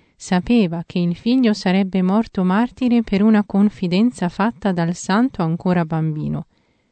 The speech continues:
La Madonna gli era apparsa e gli aveva offerto le due corone,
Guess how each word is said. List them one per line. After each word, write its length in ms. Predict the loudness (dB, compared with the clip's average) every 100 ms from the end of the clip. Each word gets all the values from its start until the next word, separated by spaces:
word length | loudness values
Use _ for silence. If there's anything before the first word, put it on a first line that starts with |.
| _ _ _ _
La 160 | -2 0
Madonna 540 | 0 2 2 2 0 -6 _ _
gli 140 | 0 2
era 260 | 2 0
apparsa 720 | -4 -4 0 0 -2 -8 -12 -14 _ _
e 140 | 0
gli 60 | 2
aveva 360 | 2 2 0 -2
offerto 540 | -2 -2 -2 -2 0
le 140 | 0
due 280 | 0 -2 -2
corone, 540 | -2 -2 0 -2 -4